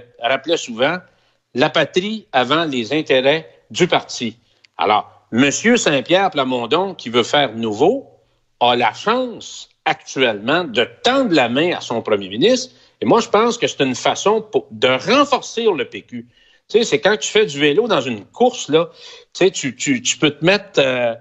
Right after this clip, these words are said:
près d'un autre qui va te traîner un peu plus, euh, tu vas, ça va te permettre d'aller plus vite, puis d'aller plus loin. Euh, moi, je pense qu'on a une occasion ici, Mario, euh, de rassembler les nationalistes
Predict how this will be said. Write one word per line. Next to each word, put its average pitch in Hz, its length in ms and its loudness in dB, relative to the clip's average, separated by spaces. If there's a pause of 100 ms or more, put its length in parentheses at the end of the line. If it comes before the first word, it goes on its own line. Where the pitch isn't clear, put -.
(340)
près 185 160 2
d'un 156 260 -2
autre 214 280 0
qui - 120 -14
va 147 120 4
te - 240 -8
traîner 156 260 -2
un 170 120 0
peu 175 140 -4
plus, 175 400 0
euh, 123 420 0 (480)
tu - 120 -16
vas, 135 140 -2
ça - 160 -2
va 139 100 2
te - 80 -16
permettre 151 320 -2
d'aller 139 200 0
plus 123 180 -8
vite, 240 240 2 (540)
puis 120 100 -12
d'aller 135 240 2
plus 139 140 -4
loin. 208 320 2 (480)
Euh, 117 640 2 (140)
moi, 160 180 2
je 165 100 4
pense 170 440 0
qu'on 127 440 0
a 131 140 2
une 147 100 0
occasion 147 600 0
ici, 135 360 -10
Mario, 123 580 2 (460)
euh, 98 680 2
de 110 500 2
rassembler 160 640 0
les 139 140 0
nationalistes 120 760 -4